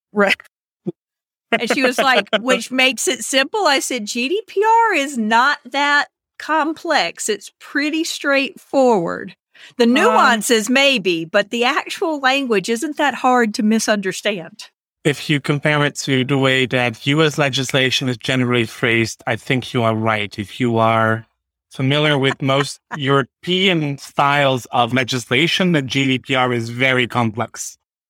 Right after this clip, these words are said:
Speaker 1: Yeah, I've gotta say, I'm not super into reading the G D P R for fun. I usually just go to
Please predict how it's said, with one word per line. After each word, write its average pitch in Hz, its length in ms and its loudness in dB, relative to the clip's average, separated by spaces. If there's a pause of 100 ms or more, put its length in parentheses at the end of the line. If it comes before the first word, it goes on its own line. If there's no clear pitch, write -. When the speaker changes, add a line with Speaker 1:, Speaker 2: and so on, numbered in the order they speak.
(160)
Speaker 1:
Yeah, 220 420 0
I've 247 220 0
gotta 302 220 -2
say, 233 300 0
I'm 202 260 0
not 202 240 0
super 226 320 -2
into 202 420 0
reading 185 300 2
the 180 80 -2
G 180 100 -4
D 175 140 -4
P 180 100 -2
R 170 160 2
for 175 160 -4
fun. 156 480 0
I 180 640 0
usually 185 440 0
just 180 320 -4
go 180 260 4
to 175 540 -2